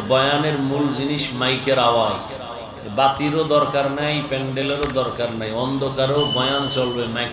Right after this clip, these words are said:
ঠিক থাকলে। আপনাদের এক রাত, আমাদের তো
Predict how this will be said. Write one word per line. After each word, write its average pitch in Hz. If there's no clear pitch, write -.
ঠিক 113
থাকলে। 101
আপনাদের 143
এক 160
রাত, 120
আমাদের 139
তো 151